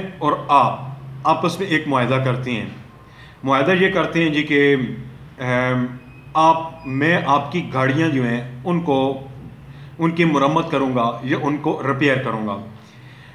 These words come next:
اور، آ، میرا اور آپ کے ساتھ ایگریمنٹ ہو گیا۔ اب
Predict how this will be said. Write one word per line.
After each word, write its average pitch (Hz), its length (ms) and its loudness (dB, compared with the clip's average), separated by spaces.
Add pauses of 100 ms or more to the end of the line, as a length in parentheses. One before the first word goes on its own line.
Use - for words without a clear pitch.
(140)
اور، 143 160 2
آ، 143 600 4
میرا 156 220 4
اور 156 120 6
آپ 139 180 4
کے 156 60 -2
ساتھ 135 240 0 (120)
ایگریمنٹ 139 440 0
ہو 104 160 -4
گیا۔ 101 80 -8 (720)
اب 196 240 4